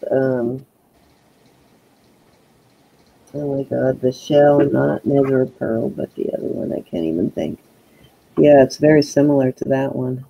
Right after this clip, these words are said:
Gorgeous. Good night, Elizabeth. Thank you for staying up so late with us.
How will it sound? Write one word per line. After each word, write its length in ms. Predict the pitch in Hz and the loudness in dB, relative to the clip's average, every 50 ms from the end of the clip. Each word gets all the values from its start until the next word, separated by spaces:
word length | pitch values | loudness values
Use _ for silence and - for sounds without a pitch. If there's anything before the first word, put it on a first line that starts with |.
| _ _ _ _ _ _ _ _ _ _ _ _ _ | _ _ _ _ _ _ _ _ _ _ _ _ _
Gorgeous. 600 | - 147 147 151 143 139 135 127 131 - - - _ _ _ _ _ _ _ _ _ _ _ _ _ _ _ _ _ _ _ _ _ _ _ _ _ _ _ _ _ _ _ _ _ _ _ _ _ _ _ _ _ _ _ _ _ _ _ _ _ _ _ _ _ _ _ _ _ _ _ _ _ _ _ - _ _ _ _ _ _ _ _ _ _ _ _ _ _ _ - | 0 2 4 4 4 4 2 0 0 -2 -8 -20 _ _ _ _ _ _ _ _ _ _ _ _ _ _ _ _ _ _ _ _ _ _ _ _ _ _ _ _ _ _ _ _ _ _ _ _ _ _ _ _ _ _ _ _ _ _ _ _ _ _ _ _ _ _ _ _ _ _ _ _ _ _ _ -20 _ _ _ _ _ _ _ _ _ _ _ _ _ _ _ 2
Good 200 | 185 190 185 180 | 4 4 4 6
night, 320 | 185 175 165 165 160 160 | 4 4 4 6 4 4
Elizabeth. 760 | 160 156 156 156 160 156 151 160 147 135 156 151 151 147 151 - | 4 4 2 2 2 2 2 0 -2 0 0 0 0 0 -2 0
Thank 300 | 165 175 165 160 165 - | 2 4 4 2 2 0
you 140 | 180 160 | -2 -2
for 160 | - - 165 165 | 0 0 -4 -4
staying 480 | 165 - - 175 160 156 156 151 151 | -4 -4 -4 -2 -2 -2 -2 0 0
up 240 | 147 147 143 - _ | 0 0 -2 -4 _
so 140 | - 156 147 | -4 -2 0
late 360 | 143 143 143 143 143 139 131 | 0 2 2 2 2 2 0
with 220 | - 139 139 139 - | 0 -2 -2 -2 -2
us. 340 | 139 135 139 - - - | -2 -2 -2 -4 -10 -18